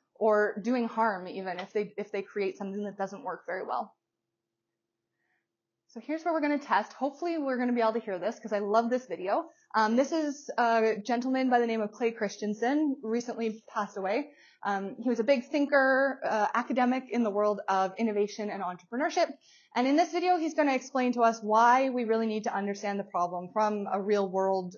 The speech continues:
job that he worked on that I think is pretty funny. Um, I also just really like him, and I,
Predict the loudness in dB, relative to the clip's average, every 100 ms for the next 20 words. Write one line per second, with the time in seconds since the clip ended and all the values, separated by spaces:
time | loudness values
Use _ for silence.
0 | -12 0 2 2 -2 -4 -4 -4 -4 -6
1 | -4 0 0 2 0 0 -2 -4 -4 -6
2 | -8 -12 _ _ _ _ _ -10 -6 -6
3 | -4 -2 -2 -4 -6 -2 -2 -2 -4 -6
4 | -6 -6 -8 -10